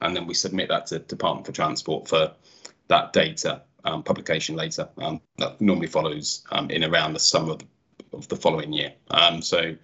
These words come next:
and what that will allow us to do, um, is clearly fully understand across the country the, the contributory factors for, for fatal crashes. The work done in London would show speeding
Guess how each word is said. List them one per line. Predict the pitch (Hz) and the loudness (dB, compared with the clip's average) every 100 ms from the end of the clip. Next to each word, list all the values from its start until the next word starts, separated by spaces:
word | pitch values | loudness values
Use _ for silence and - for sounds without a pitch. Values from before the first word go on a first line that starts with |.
| - - - _ _ | -20 -20 -20 _ _
and | - | 4
what | 120 | 6
that | 113 | 6
will | 104 | 4
allow | 95 90 | 2 0
us | - | -4
to | 80 | -4
do, | 92 73 73 _ _ - | -4 -4 -10 _ _ -8
um, | - 80 - | -6 -4 -6
is | 80 | -10
clearly | - 95 85 82 _ | -2 0 0 -6 _
fully | 117 98 98 95 95 - _ | 6 6 4 2 -4 -18 _
understand | 87 87 98 - 80 76 80 82 _ _ _ _ _ - - | -6 -2 -2 0 0 -2 -6 -10 _ _ _ _ _ -20 -18
across | - - 101 - | -12 -6 -4 -2
the | 98 | -2
country | 87 82 - 78 - - _ _ _ _ _ - | -2 -4 -6 -8 -10 -18 _ _ _ _ _ -4
the, | 87 78 | -2 -2
the | - | -2
contributory | 90 - 85 - | -4 0 -2 -2
factors | 82 85 - 82 76 | 0 -2 0 -4 -4
for, | - 80 78 | -2 -2 0
for | - | -2
fatal | 87 82 80 82 | 0 0 0 -4
crashes. | - 82 - - - - _ _ _ _ - | -4 -4 -4 -8 -10 -14 _ _ _ _ -4
The | 87 | 8
work | 110 107 | 8 8
done | 101 95 | 4 2
in | 90 | 2
London | 98 98 98 95 95 | 2 4 2 0 -4
would | 87 | -4
show | - 98 87 | 0 2 0
speeding | 85 - 98 92 90 87 85 | -2 0 2 0 -2 -4 -4